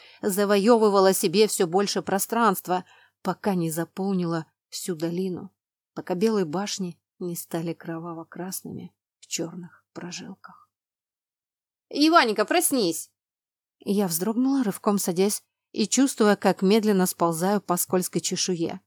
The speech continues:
Чья-то сильная рука вовремя ухватила меня за талию и помогла удержаться на летящем драконе, под брюхом которого уже виднелись белые башни Андариона. Владислав, сидящий за мной, удостоверился, что я более-менее проснулась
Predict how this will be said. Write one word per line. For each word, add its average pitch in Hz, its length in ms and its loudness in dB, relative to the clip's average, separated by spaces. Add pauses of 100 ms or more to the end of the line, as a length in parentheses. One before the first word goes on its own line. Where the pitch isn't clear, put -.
(540)
Чья-то 240 340 6
сильная 233 400 6
рука 226 360 4
вовремя 202 420 2
ухватила 190 460 2
меня 180 240 2
за 170 140 -2
талию 254 360 -2 (460)
и 285 100 -4
помогла 196 460 2
удержаться 208 600 -2 (240)
на 220 100 -4
летящем 190 480 -4
драконе, 190 460 -2
под 160 180 -4
брюхом 165 320 -2
которого 190 460 -2
уже 165 220 0
виднелись 190 520 0
белые 196 320 0
башни 165 360 -4
Андариона. 170 600 -4 (840)
Владислав, 277 540 4
сидящий 240 420 2
за 202 180 2
мной, 247 300 4
удостоверился, 202 760 2
что - 160 -2
я 196 100 4
более-менее 185 640 0
проснулась 220 600 0